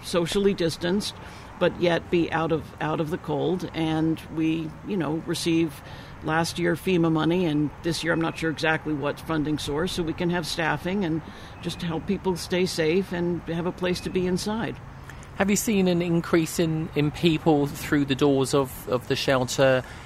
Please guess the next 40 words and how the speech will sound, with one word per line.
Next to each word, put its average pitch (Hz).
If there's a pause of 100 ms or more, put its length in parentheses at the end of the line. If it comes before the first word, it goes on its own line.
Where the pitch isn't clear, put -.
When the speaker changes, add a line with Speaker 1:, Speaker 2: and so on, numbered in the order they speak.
(140)
Speaker 2:
not 123
necessarily 95
because 95
of 101
covid, 110
but 95
just -
generally? 151 (340)
Speaker 1:
No, 143 (300)
and 180
I 180
think 233
that's 196
because 180
of 160
the 160
eviction 151
moratorium. 127 (460)
So, 165
unfortunately, 190
um, 156
in 165
the 165
past, 170
a -
lot 170
of 190 (240)
very 185 (220)
poor 226
people 175
who 233
are 156
right 156
at 160
the 160
edge, 170
you 165
know, 143 (120)
uh, - (100)
of, 139